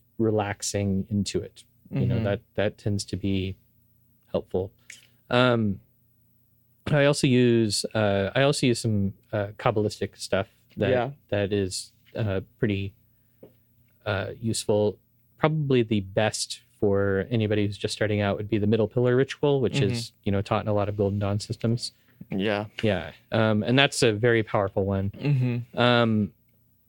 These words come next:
Speaker 1: then in addition to that, uh, I use, uh, especially when I'm doing, like, spirit work or work that requires, like, a magic circle or something like that,
Speaker 2: Mm-hmm.
Speaker 1: I use the, um, beginning part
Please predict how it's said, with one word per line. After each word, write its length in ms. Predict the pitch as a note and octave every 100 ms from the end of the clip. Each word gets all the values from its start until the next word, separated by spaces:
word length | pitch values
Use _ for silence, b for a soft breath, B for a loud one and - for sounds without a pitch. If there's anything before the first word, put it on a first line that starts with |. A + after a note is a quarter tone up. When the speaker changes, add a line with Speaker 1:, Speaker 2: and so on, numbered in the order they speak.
| _ _
Speaker 1:
then 440 | C3 B2+ C3 B2 A#2+
in 120 | A#2
addition 360 | A#2+ A#2 - A2+
to 60 |
that, 540 | A2 G#2+ G#2 - - - _ _ _
uh, 420 | - G#2+ G2+ G2+ -
I 80 | B2
use, 720 | A#2 A#2 A2 G#2 - - - _ _ _ _ -
uh, 240 | G#2 G2 G#2
especially 380 | B2+ C#3+ - A#2
when 80 |
I'm 100 | G#2+
doing, 260 | G#2 G#2 G2+
like, 120 | F#2+
spirit 360 | - - A2+ G#2+
work 320 | A#2 A2 -
or 80 | G2+
work 300 | G2+ G#2+ -
that 160 | G#2 -
requires, 540 | - G#2+ G#2 G2 G2
like, 120 | G2+
a 40 | G#2
magic 300 | G2+ G2 -
circle 340 | G#2 G2+ A#2+
or 60 | A#2+
something 280 | C3 B2+
like 140 | B2+ B2
that, 200 | C3 B2+
Speaker 2:
Mm-hmm. 180 | B2+ A#2+
Speaker 1:
I 20 |
use 680 | A2 A2 A2 G#2+ G#2+ G#2 - b b b b b b _
the, 640 | A2 A2+ A2 G#2 G#2 G#2 - b b b b b _ _ -
um, 500 | A2 G2+ G2 F#2 F2 _
beginning 460 | B2 A2+ A2+ G#2+ G#2 -
part 360 | - G#2+ G2+ -